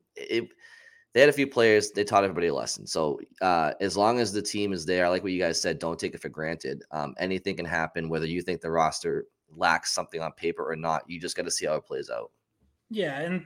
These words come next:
Speaker 2: the last thing I would say is, like, all that said, like, yes, it, it's true that they almost certainly can't go all in to the extent that they did last year. As Bridget mentioned,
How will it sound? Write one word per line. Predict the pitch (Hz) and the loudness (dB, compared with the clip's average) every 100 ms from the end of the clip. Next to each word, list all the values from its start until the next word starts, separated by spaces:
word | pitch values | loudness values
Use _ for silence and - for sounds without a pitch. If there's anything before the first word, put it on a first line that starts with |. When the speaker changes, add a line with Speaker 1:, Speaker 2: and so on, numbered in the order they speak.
| _ | _
Speaker 2:
the | 185 | 2
last | 190 190 | 2 4
thing | 190 | 4
I | |
would | 170 | 4
say | 151 165 | 4 4
is, | 143 147 | 4 2
like, | 143 - _ _ _ _ _ _ _ _ _ | -2 -2 _ _ _ _ _ _ _ _ _
all | 196 | 6
that | 208 - | 8 6
said, | 208 | -2
like, | 165 151 - 170 | -4 -6 -14 0
yes, | 175 151 - | 2 2 -2
it, | 175 151 | -10 -6
it's | 196 - - | -6 -4 -6
true | - - 202 202 | -6 2 4 6
that | 175 156 143 - _ _ _ _ _ _ _ _ _ | 6 6 4 -4 _ _ _ _ _ _ _ _ _
they | 165 | 0
almost | 190 196 196 - | 4 4 4 2
certainly | 185 160 151 | -2 -2 -4
can't | 147 160 147 143 | -6 -4 -4 -2
go | 139 127 123 120 - _ _ _ _ - | -2 0 0 -4 -12 _ _ _ _ -4
all | 147 147 156 | 2 2 2
in | 131 135 | -4 -4
to | 123 | -6
the | 143 127 | -8 -8
extent | - 151 131 | -6 -6 -6
that | 120 123 | -6 -8
they | |
did | 123 120 | -8 -8
last | 123 165 156 - | -4 -2 -2 -4
year. | 147 139 131 _ _ _ _ _ - | -6 -4 -6 _ _ _ _ _ -12
As | 135 | -12
Bridget | - 151 151 127 | -4 -4 -2 -2
mentioned, | 131 127 127 123 | -2 -2 -8 -8